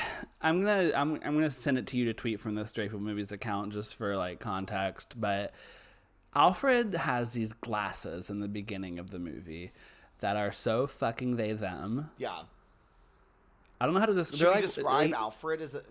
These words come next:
Speaker 2: should we use they, them pronouns?
Speaker 1: I think Alfred's they, them.
Speaker 2: Alfred's a
Speaker 1: Uh,
Speaker 2: they, them.
Speaker 1: <laughs>
Speaker 2: Alfred's a
Speaker 1: Alfred
Speaker 2: bee.
Speaker 1: definitely,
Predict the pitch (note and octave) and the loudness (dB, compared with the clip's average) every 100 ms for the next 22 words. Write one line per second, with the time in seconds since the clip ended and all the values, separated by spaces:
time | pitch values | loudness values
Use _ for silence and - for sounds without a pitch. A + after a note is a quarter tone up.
0 | A#2+ A2+ C3 A#2+ B2 A#2 G#2+ B2 G#2 F2+ | -14 -12 -10 -10 -10 -10 -10 -10 -14 -16
1 | D#2+ A2 E3+ - - _ _ _ - C3+ | -14 -14 -14 -18 -20 _ _ _ 0 2
2 | F#3+ D4+ F3 F#3 E3 D#3+ A#2 F#2 G2+ A#2+ | 6 12 12 12 8 8 6 2 -4 -6
3 | - - D#3+ F3+ - B2+ B2 A#2+ A#2 A2+ | -10 2 4 4 2 6 8 8 6 4
4 | - - - - - - - - D#3+ D#3 | 2 -6 -18 -20 -20 -20 -20 0 2 4
5 | D3+ F3 A3+ A#3 G#3+ F3+ F#3 C3+ B2 C3+ | 4 4 4 10 12 12 10 6 2 2
6 | B2+ | -4